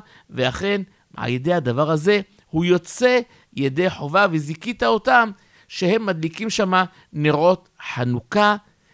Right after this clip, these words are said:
בברכה, ואתה מזכה אותם מצוות נרות חנוכה. בדרך כלל אנחנו לא אומרים לעשות כדבר הזה, אבל כאשר ישנם אנשים שאתה יודע שהם לא שומרים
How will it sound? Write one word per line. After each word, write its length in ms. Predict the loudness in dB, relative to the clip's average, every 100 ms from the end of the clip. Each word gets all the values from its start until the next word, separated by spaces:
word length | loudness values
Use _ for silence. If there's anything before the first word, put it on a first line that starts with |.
| _ -12
בברכה, 840 | -4 -2 -2 -6 -6 -4 2 2 2 -4 _ _
ואתה 180 | -8 -4
מזכה 340 | -4 -4 -2 -2
אותם 300 | 0 -2 -2
מצוות 380 | 0 2 2 0 _ _
נרות 260 | -4 -2 -2
חנוכה. 400 | -4 -4 -6 -12 -14 -20 -6
בדרך 340 | -2 2 2 4
כלל 80 | 2
אנחנו 200 | 2 6
לא 140 | 6
אומרים 260 | 6 2 0
לעשות 340 | -2 -4 -6
כדבר 380 | -6 -6 -4 -4
הזה, 240 | -4 -4 -6 _ -20 -12 -6
אבל 360 | 0 2 0 -6 _ _
כאשר 480 | -6 -4 -2 0 0 -6 _ _ _ _ _ _
ישנם 360 | -8 -4 -2 -2
אנשים 400 | -2 -2 -4 -4
שאתה 300 | -6 -6 -4
יודע 520 | -2 0 4 4 2 -4 -14 _
שהם 320 | -10 -6 -4
לא 240 | -2 0 0
שומרים 640 | 0 -4 -6 -4 -4